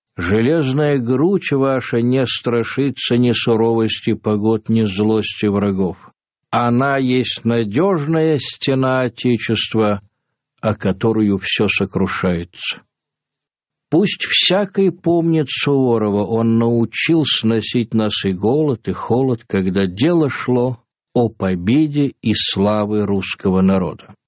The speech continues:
Однако сам Кутузов понимал, что патриотизм нельзя бездумно эксплуатировать,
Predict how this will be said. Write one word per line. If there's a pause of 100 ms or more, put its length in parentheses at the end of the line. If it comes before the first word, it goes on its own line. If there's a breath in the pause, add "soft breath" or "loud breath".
(300)
Однако
сам
Кутузов
понимал,
что
патриотизм (1040)
нельзя
бездумно
эксплуатировать,